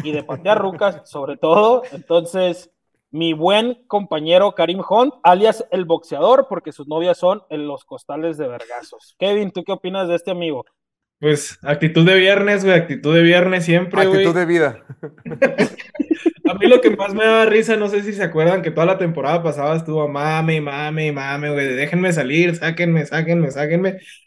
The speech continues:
Speaker 2: Y Chuy, ¿qué hizo, güey? Pues nada, ¿no? Ni,
Speaker 1: Nada.
Speaker 2: ni touchdown, güey, ni nada.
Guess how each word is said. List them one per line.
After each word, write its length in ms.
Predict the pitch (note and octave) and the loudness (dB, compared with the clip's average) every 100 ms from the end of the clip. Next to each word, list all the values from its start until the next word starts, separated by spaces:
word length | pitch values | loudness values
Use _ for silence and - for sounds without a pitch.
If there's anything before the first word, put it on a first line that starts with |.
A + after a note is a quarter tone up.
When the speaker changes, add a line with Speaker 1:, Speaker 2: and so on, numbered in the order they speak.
| - | -6
Speaker 2:
Y 120 | C3 | -4
Chuy, 500 | D3+ F3 G#3 E3 - | 4 6 6 2 -8
¿qué 140 | - D#3+ | 0 2
hizo, 300 | F3 E3+ E3+ | 2 2 2
güey? 180 | C#3+ A#2 | 2 -2
Pues 180 | A2 A2 | -6 -6
nada, 340 | B2+ E3 D3+ | -4 0 -2
¿no? 360 | B2+ F3 - _ _ _ _ _ | -2 -4 -6 _ _ _ _ _
Ni, 280 | - C#3 C#3 | -6 -2 -2
Speaker 1:
Nada. 260 | C#3 - - B3+ G#3+ - | -2 -6 0 0 0 -6
Speaker 2:
ni 80 | C#3 - | -10 0
touchdown, 560 | D#3+ D3 D3+ F3+ G3 G3 | 2 4 2 4 4 4
güey, 160 | G3 | 4
ni 100 | F#3 | 4
nada. 500 | C#3 C#3+ F3 F#3+ A3+ | 2 2 0 -2 -6